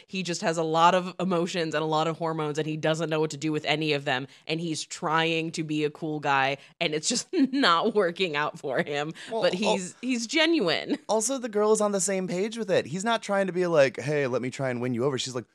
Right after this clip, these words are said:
Speaker 2: "No, I want you to buy me alcohol, and then I wanna have a se-, sex." Like, that's what, that's what I want, but you've gotta buy it, you've gotta make the moves. He's like, "Oh God, I've never done this."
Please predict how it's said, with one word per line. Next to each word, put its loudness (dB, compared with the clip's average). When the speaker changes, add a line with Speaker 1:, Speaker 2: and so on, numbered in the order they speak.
Speaker 2:
"No, 2
I 2
want 2
you -4
to 2
buy 2
me -2
alcohol, -2
and -6
then 4
I 2
wanna 0
have 0
a -2
se-, -4
sex." -6
Like, -2
that's 0
what, 0
that's 0
what 2
I 4
want, 0
but -12
you've -4
gotta 2
buy 0
it, -4
you've -10
gotta 0
make -4
the -8
moves. -2
He's -6
like, -4
"Oh 2
God, -2
I've -4
never -2
done -2
this." -4